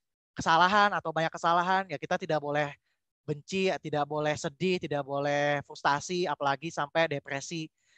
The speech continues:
Jadi kita harus bertawakal, harus menerima dan bersabar. Itu tandanya kita lagi sedang diberikan ujian oleh Tuhan Yang Maha Esa. Ya semoga, ya tadi itu,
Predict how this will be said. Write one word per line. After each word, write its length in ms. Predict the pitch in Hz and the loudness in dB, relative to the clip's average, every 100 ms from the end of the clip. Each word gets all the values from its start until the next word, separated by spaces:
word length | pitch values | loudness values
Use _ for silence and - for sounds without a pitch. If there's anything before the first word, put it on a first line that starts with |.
| _ _ | _ _
Jadi 160 | 143 151 | -4 -2
kita 240 | 190 175 | 4 4
harus 240 | 180 - - | 2 -6 -12
bertawakal, 720 | 151 160 160 170 - 190 190 | -4 0 4 4 6 6 6
harus 200 | 156 151 175 | 2 -4 -6
menerima 480 | 160 156 156 180 185 | -8 -8 -2 -2 2
dan 180 | 160 170 | 2 0
bersabar. 520 | 147 147 131 143 139 - _ _ _ _ - | -4 -4 -2 -2 -4 -6 _ _ _ _ -8
Itu 160 | 165 208 | -2 2
tandanya 560 | 185 175 165 208 220 - _ _ _ | 4 6 4 4 2 -2 _ _ _
kita 160 | - 196 | 0 6
lagi 240 | 202 175 175 | 6 6 0
sedang 280 | - 165 165 | 0 0 0
diberikan 360 | 160 156 165 156 | -4 -4 -4 -6
ujian 240 | 147 165 | -2 0
oleh 240 | 160 151 | 2 -2
Tuhan 160 | 156 151 | -2 -6
Yang 140 | 147 143 | -6 -6
Maha 140 | 143 135 | -6 -6
Esa. 220 | - 147 - _ _ _ _ _ | 0 -2 -2 _ _ _ _ _
Ya 160 | 147 143 | -2 -2
semoga, 640 | - 156 147 180 202 170 - _ _ _ _ | -2 -8 0 6 6 6 0 _ _ _ _
ya 120 | 131 | -8
tadi 240 | 127 143 175 | -2 -2 0
itu, 160 | 196 | 0